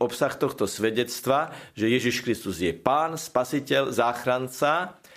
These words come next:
ten, ktorý nám jedine ukazuje tú správnu G P S-ku do správneho cieľa, že ja, ktorý to viem, pozývam aj druhých, aby to aj oni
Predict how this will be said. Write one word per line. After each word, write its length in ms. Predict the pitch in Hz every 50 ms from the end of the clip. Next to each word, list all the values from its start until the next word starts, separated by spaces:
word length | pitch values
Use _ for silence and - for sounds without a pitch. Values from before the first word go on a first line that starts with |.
| - - _ _
ten, 320 | - 143 143 147 151 147 - -
ktorý 400 | - - - 151 135 135 135 127
nám 240 | 123 117 113 110 107
jedine 400 | 107 123 156 180 190 175 156 127 - -
ukazuje 880 | 135 135 - 143 127 120 - 113 113 113 110 107 107 104 101 98 - - - _ _ _ _ -
tú 80 | 113
správnu 560 | 110 - - - 123 123 135 151 160 165 165 156
G 240 | 117 135 147 139
P 240 | 139 - 139 131 127
S-ku 240 | 120 - - - 123
do 160 | 110 95 95
správneho 640 | - - - - 113 117 123 131 135 135 135 135 131
cieľa, 720 | - - - 104 98 98 98 95 95 92 - - - - _ _ _ _ _ _ _ _ _ _ _ _ _ _ _ _
že 160 | - 107 113 104
ja, 240 | 107 113 113 123
ktorý 400 | 127 - - - 120 120 120 117
to 160 | 120 - 92 80
viem, 640 | 80 95 107 127 135 147 143 120 101 90 82 - - -
pozývam 400 | - 117 117 117 135 123 113 107
aj 100 | 92 92 92
druhých, 260 | 104 127 131 135 131 - -
aby 120 | 110 110 101
to 160 | - 107 98
aj 160 | 95 - -
oni 240 | 117 127 135 135